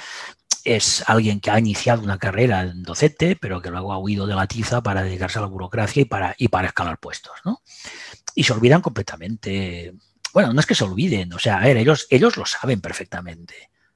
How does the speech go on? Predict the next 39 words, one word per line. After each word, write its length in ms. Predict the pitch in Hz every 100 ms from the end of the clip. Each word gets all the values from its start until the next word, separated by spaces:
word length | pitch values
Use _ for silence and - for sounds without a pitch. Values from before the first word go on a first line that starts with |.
| _
Ellos 160 | 139
lo 120 | 185 -
saben. 360 | - 113 92
Yo, 120 | 95 98
yo, 180 | 120 123
yo 140 | 123
con 120 | 151
esta 200 | 131 120
señora, 280 | 107 113 117
la 100 | 95
Carmen 260 | 104 104 104
Lora, 140 | 117
que 60 | 104
además 140 | 107
la 100 | 117
conocía 360 | 95 92 123 123
porque 160 | 92
había, 300 | 90 98 98 - - - -
mi 80 | -
padre 180 | 87 95
también 200 | 98 98
era 100 | 98
profesor 320 | 95 90 95
de 80 | 92
clásicas, 560 | - 175 - 147 113 101
y 60 |
bueno, 180 | 92 95 - _ _ - -
y 80 | 110
estuve 540 | - - 101 131 - _ - -
en 340 | - - 123
la 80 | 98
mesa 340 | 98 110 - 107
de 100 | 110
negociación 720 | 107 107 98 - 113 131 113
cuando 220 | 104 95
estaba 260 | 98 104 101
el 80 | 98
tema 200 | 104 95
sindical, 580 | 101 92 87 131 120